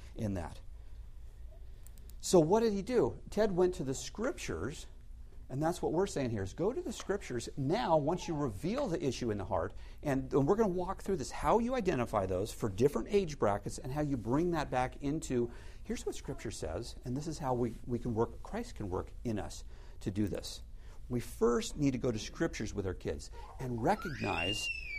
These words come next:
what some of the abundance of the heart issues are, then we can work on them. Revenge. "He hit me first." Well, what does the Bible say against that?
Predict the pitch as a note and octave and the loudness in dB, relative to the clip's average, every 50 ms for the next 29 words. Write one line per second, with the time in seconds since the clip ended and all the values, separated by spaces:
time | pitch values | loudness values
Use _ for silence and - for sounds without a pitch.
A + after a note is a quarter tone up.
0 | C6 - - - - - - - - - - - - - - - - - - - | -6 -8 -10 -10 -12 -14 -14 -12 -12 -12 -12 -12 -12 -12 -12 -12 -12 -10 -8 2
1 | C#3 B2+ C#3+ C#3 - - - - - D3+ C#3 C#3 C#3 D3+ C#3 B2 A#2 G2+ B2 B2 | 10 10 10 10 10 2 -6 -2 2 4 6 6 6 6 4 4 6 8 8 8
2 | B2 B2+ A#2 C#3 B2 B2 - B2 A2+ A2+ - A#2 A2+ - - A2+ G2+ A2 G2+ F#2+ | 8 4 0 0 0 4 6 6 6 6 6 0 -4 -2 -2 -4 0 2 2 2
3 | G#2 - G#2 G2 G2 B2+ C#3+ D3 D3+ C#3 B2+ A#2 - A#2 A2 A2 A2+ A2 - - | 2 2 0 -2 2 4 4 6 6 4 4 4 4 4 6 6 6 6 4 0
4 | - D3+ - - - - - - - - - - - - - - C3 C3 A2+ C#3+ | -4 -4 -6 -8 -10 -10 -12 -14 -12 -14 -14 -14 -14 -12 -6 2 4 4 6 6
5 | F#3 F3 G#2+ D#2+ - - - - - - - - - - - - - - - - | 4 4 4 0 -4 -8 -10 -10 -12 -14 -14 -14 -14 -14 -14 -12 -14 -12 -8 -2
6 | E3 F3 F3+ F#3+ F#3+ - E3+ E3+ D3+ D#3 - F#3 - - - - - - - - | 0 0 2 2 0 2 2 0 0 0 0 0 0 0 -2 -6 -10 -10 -12 -12
7 | - - - - A2 G#2 B2+ C3 A#2+ A#2+ C3 A#2+ C3+ B2 C#3 D3 D3+ D#3 - - | -12 -12 -8 -4 -2 -2 0 0 -2 -2 -2 -2 -4 -4 -4 -2 -2 -2 -2 -2
8 | G2+ E2 D#2 D#2+ E2 D#2 - - - - - | -2 -2 -2 -4 -6 -6 -6 -6 -8 -8 -8